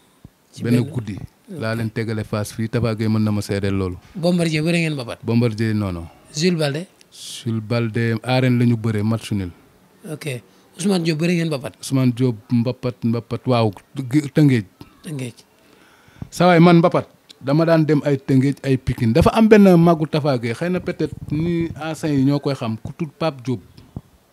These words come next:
Speaker 2: Pape Gueye.
Speaker 1: Pape Gueye.
Speaker 2: Pape Gueye fu mu déggoon mbapat ne diwa ko téye ah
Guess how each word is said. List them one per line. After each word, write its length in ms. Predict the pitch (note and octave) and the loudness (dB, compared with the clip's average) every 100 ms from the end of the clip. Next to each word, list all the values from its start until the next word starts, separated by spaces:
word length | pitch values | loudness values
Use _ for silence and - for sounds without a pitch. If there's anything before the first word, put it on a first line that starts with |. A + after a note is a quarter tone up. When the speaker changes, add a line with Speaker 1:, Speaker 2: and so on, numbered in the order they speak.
| _ _ - | _ _ -2
Speaker 2:
Pape 200 | D#3 C3+ | -2 0
Gueye. 200 | C3+ F2+ _ _ _ | -2 -2 _ _ _
Speaker 1:
Pape 180 | F#3 D#3+ | -8 -6
Gueye. 200 | C#3+ A2 - - - - - - - - _ - | -6 -10 -14 -20 -18 -18 -20 -20 -20 -20 _ 0
Speaker 2:
Pape 240 | F3 F3 | 2 2
Gueye 300 | E3 F3+ F#3+ | 4 2 2
fu 160 | - - | -4 0
mu 140 | G3+ F3+ | 2 2
déggoon 380 | G#3 G3 G3 F#3 | 0 4 4 4
mbapat 320 | F3 E3+ E3 | 2 0 0
ne 100 | E3 E3 C#3 | 2 2 2
diwa 220 | E3+ E3+ | 2 2
ko 100 | D#3 | 2
téye 260 | C#3 C#3 A#2+ | 0 0 0
ah 200 | A2+ C#3+ | -2 -6